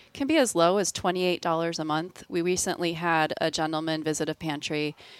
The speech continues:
He had never had to turn to a pantry before, and he said, "What am I gonna do with twenty-eight dollars a month?"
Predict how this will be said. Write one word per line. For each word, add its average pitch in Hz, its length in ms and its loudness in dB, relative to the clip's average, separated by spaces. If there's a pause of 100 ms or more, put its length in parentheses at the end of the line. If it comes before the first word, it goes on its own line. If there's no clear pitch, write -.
(200)
He 214 120 2
had 196 80 4
never 185 240 4
had 180 220 4
to 180 60 -6
turn 165 340 -2
to - 120 -4
a 151 60 -4
pantry 160 320 -4
before, 160 640 -2
and 175 100 -8
he 165 80 -6
said, 170 180 -2
"What 196 160 6
am 190 100 2
I 180 60 4
gonna 170 160 0
do 160 120 0
with 151 100 -2
twenty-eight 151 400 -4
dollars 147 340 -4
a 160 60 -8
month?" 147 420 -10